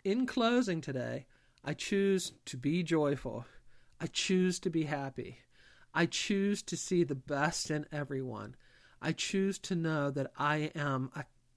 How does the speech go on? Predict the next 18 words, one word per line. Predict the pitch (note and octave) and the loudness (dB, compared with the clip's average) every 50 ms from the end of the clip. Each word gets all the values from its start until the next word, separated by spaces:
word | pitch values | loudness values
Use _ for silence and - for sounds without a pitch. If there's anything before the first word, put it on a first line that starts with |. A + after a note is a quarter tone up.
| - - - _ _ _ _ - - _ | -20 -20 -20 _ _ _ _ -20 -18 _
I | - E3 | -6 -2
am | A3 A3 G#3+ B3 | -2 -2 -2 -2
connected | - - G#3+ A3 G3 F#3 F#3+ F#3+ - F#3 C#3 C3+ | -4 -4 0 2 2 2 0 0 -2 -2 -2 -2
to | - D#3 | -4 -6
the | D3 D3+ C3 | -4 -2 -2
source | - - - - - F3+ F3 F3 E3+ - - | 0 0 -2 0 2 2 4 4 2 2 0
that | - - C3 - | -4 -6 -8 -8
creates | - - - E3 D#3+ E3 C#3+ - A3+ - - - - - | -4 0 2 4 4 4 4 4 4 4 4 0 0 2
<laughs> | |
universes, | F#3+ G3 G3+ A#3 C#4 G#3+ G3+ G3 D#3+ C#3+ D3 C3+ C3+ C#3 - - - - B2+ B2+ - - - - - - - - - - - - | 4 8 10 10 10 10 10 8 6 4 2 0 -2 -2 -4 -6 -6 -6 -8 -8 -8 -10 -16 -20 -20 -20 -20 -20 -20 -20 -14 -6
and | - D#3+ D#3+ - - _ | -4 -4 -4 -4 -8 _
everything | - F3+ F3 F3+ F3+ E3 E3 E3 D#3+ D#3+ - D3 C#3+ C#3+ | -4 0 2 2 2 2 2 0 0 0 -4 -6 -6 -4
is | C#3 C3+ - - | -4 -4 -4 -6
always | - D3+ C#3 C#3 C#3 C#3+ C#3+ C#3+ D3 C#3+ C3+ - | -4 -4 -2 -2 -2 -2 -2 -2 -2 -4 -4 -6
working | - C#3+ C#3+ D3+ - C#3 C#3+ C#3+ | -6 -6 -6 -6 -8 -8 -8 -6
out | C3 C3 C#3 - | -6 -8 -8 -10
for | - - - C#3 | -14 -12 -10 -8
me. | C3 B2 B2 A#2+ - - B2+ | -6 -6 -6 -8 -8 -10 -14